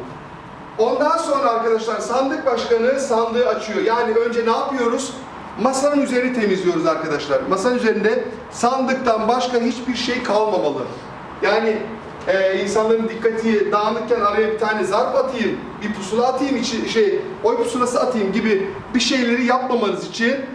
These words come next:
sandık kurulu başkanı ne yapıyor? Masanın üzerini tamamen boşaltıyor ki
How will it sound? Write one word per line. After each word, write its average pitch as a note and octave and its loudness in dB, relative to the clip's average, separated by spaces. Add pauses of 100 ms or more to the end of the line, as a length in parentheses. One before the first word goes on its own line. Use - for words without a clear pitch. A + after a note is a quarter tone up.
(160)
sandık A#3 0
kurulu G#3+ 2
başkanı F#3+ 0
ne G3 2
yapıyor? A3 2 (400)
Masanın A#3 0
üzerini G3 0
tamamen A3+ 0
boşaltıyor G#3 -2
ki B3+ 0